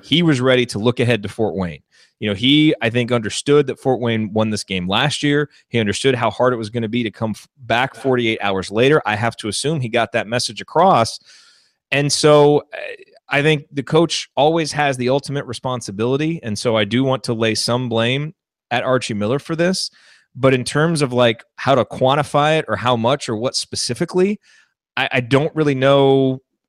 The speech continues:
how to describe it, because every time I think about what frustrates me most and who I really think is at fault in this game,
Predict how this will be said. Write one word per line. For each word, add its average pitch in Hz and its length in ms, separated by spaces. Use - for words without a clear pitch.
how 147 160
to 139 60
describe 165 500
it, 123 240
because 123 560
every 147 180
time 139 320
I 120 140
think 151 320
about 117 280
what 123 200
frustrates 135 500
me 113 80
most 143 320
and 110 80
who 117 100
I 110 60
really 127 240
think 120 220
is 101 100
at - 80
fault 120 300
in 107 80
this 104 160
game, 107 260